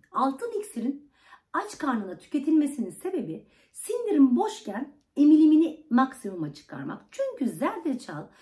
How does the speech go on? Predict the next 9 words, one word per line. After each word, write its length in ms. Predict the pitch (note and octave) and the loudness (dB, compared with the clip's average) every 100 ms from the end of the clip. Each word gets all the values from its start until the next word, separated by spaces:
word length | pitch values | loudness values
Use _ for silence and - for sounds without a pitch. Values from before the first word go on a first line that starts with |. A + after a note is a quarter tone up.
| _ - | _ -18
içindeki 540 | C4 G4+ F#4 C4+ A3 | -10 -2 -2 -2 -10
kurkumin 640 | - G4+ - A#3 G#3 C#4 - - _ - | -4 -4 -2 -4 0 -2 -4 -20 _ -10
kolaylıkla 800 | C#4+ C#4 D#4+ D#4+ F#4 - D4 A#3 | -2 2 2 4 2 0 -2 -2
vücut 300 | C4+ G#4 - | -2 -4 -4
tarafından 400 | C#4+ C4+ B3+ - - | -4 -2 -4 -8 0
emilebilen 720 | D#4 E4+ D4+ A3 C#4 A#3 A3+ | 4 4 4 0 -2 0 0
bir 100 | D4 | 0
şey 320 | D4+ D#4 B3+ | -2 -2 -2
değil. 240 | A#3 A#3 | 0 -2